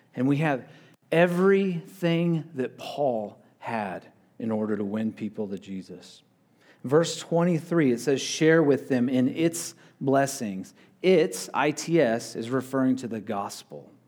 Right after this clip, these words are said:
So what is the blessing of the gospel? <clears throat> You know, watching that video this morning, um, I saw the, and talking about Egypt there. <clears throat> You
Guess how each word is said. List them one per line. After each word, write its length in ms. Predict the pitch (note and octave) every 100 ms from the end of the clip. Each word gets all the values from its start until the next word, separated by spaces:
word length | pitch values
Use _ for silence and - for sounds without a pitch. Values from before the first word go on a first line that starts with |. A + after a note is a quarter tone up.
| _ - _ -
So 180 | E3+
what 240 | D#3 F#3+ A3
is 260 | G3+ C#3+
the 320 | C3+ C#3 A#2+ - - - -
blessing 880 | - C3 D3 D3+ - C3 A2+ G#2 - - -
of 140 | A#2 G#2+
the 100 | A2+
gospel? 680 | A2+ G#2 - - D#2+ D2+ - _ _ _ _ _ _ _ _ _ _ _ _ _ _ _ _ - - _ _ _ _ _ _ _ _ _ _ _ _ _ _ _ _ -
<clears throat> 80 | F#3 D3+ G#3+ - - _ _ _ _ - - -
You 120 | C3+
know, 140 | B2+ B2+ - -
watching 340 | D3 D3+ D#3
that 140 | C3
video 340 | A#2+ C#3 C3 B2
this 240 | A#2+ -
morning, 400 | C3 B2 A#2+ A#2 - - - -
um, 240 | A2+ G#2 -
I 60 |
saw 240 | - C#3+ B2+
the, 200 | A#2 -
and 140 | B2+
talking 280 | - C3+ C3
about 260 | B2+ A#2+ C3
Egypt 400 | C#3 A#2 A2 -
there. 300 | G#2+ G#2 - _ _
<clears throat> 240 | _ -
You 220 | - -